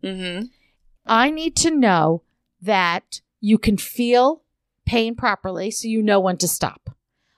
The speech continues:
Speaker 2: I don't want you taking more than you should and then have regrets the next day. There, there would be nothing I,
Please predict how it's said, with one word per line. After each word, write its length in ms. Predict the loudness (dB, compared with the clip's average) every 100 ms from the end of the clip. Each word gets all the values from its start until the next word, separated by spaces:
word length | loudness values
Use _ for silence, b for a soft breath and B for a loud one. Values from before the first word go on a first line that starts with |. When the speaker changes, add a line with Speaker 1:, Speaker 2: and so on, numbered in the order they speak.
| _ 0
Speaker 2:
I 120 | 2
don't 200 | 2 2
want 240 | 0 0
you 60 | -2
taking 500 | 0 0 -4 -6 -8 _ -4
more 360 | 2 4 4
than 180 | 2 -4
you 360 | -6 -8 -12 -16 _ _ _
should 640 | -6 -4 0 2 0 -6 -20 _ _ _ _ _ _ _ _ _
and 180 | -4 -2
then 180 | -2 -4
have 180 | -6 -6
regrets 460 | -4 -2 -2 -4
the 120 | -8
next 360 | -6 -6 -8 -4
day. 300 | -6 -6 _ _ _ _ _ -8
There, 140 | -6
there 160 | 0 2
would 100 | 2
be 80 | 0
nothing 300 | -2 -2 -2
I, 220 | -2